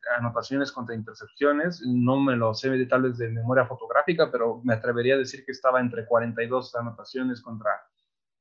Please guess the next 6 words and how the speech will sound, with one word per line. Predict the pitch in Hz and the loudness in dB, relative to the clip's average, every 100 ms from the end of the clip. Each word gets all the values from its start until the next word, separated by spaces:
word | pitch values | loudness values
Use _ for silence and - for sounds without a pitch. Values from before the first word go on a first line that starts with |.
| _ | _
cinco | - - 127 127 117 107 104 | -8 2 2 4 2 2 -2
o | 104 | -6
siete | - 127 123 | -2 0 0
intercepciones, | 113 107 104 - 143 147 | -4 -6 -8 -2 0 2
algo | 139 123 | 0 0
así. | 110 151 175 | 0 0 -2